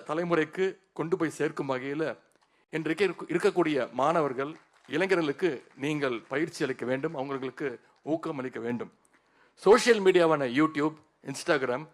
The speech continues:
Twitter பக்கங்கள்ல உங்களுடைய கலைகளை நீங்கள் உலகறிய செய்ய வேண்டும். கலை என்பது வெறும் பொழுதுபோக்க-, போக்காக மட்டுமல்லாமல்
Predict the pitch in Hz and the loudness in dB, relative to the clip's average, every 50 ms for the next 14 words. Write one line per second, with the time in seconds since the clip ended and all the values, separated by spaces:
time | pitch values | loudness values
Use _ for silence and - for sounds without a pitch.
0 | _ _ _ _ - 147 139 - 214 175 - 151 143 - 139 123 117 120 127 147 | _ _ _ _ -6 -2 2 4 4 4 4 2 -2 -2 -2 -4 -4 -4 -4 -4
1 | 160 135 - _ _ _ _ _ _ _ _ _ 160 165 170 175 170 160 156 147 | -6 -6 -8 _ _ _ _ _ _ _ _ _ -2 2 6 6 8 8 6 6
2 | 143 127 120 - 147 151 180 156 156 160 180 185 175 - - - 143 143 135 127 | 4 2 2 2 0 2 2 2 2 2 0 0 -4 -6 -8 -4 -2 0 0 0
3 | 120 110 123 151 165 156 156 147 147 147 123 - - 139 131 120 110 117 123 131 | -2 0 0 0 2 2 0 0 -2 -4 -6 -6 -6 -4 -4 -2 -2 -2 -2 -2
4 | 127 113 - - _ _ _ _ _ _ _ _ _ _ _ _ - 156 170 220 | -4 -6 -8 -12 _ _ _ _ _ _ _ _ _ _ _ _ 2 6 8 8
5 | 233 220 202 196 190 185 175 175 135 117 95 - - _ _ 135 151 175 185 - | 10 8 8 6 6 6 6 6 4 2 0 -6 -12 _ _ 2 4 4 4 4
6 | - 156 165 185 170 175 170 165 160 160 156 - - 156 160 156 151 147 139 135 | 6 6 6 6 8 8 6 6 6 4 -4 -6 -2 -2 -2 -2 0 0 -2 0
7 | 147 135 123 120 - 131 127 123 123 131 151 151 127 113 104 | 0 -2 -2 -2 -2 -2 0 0 0 0 0 0 -2 -4 -8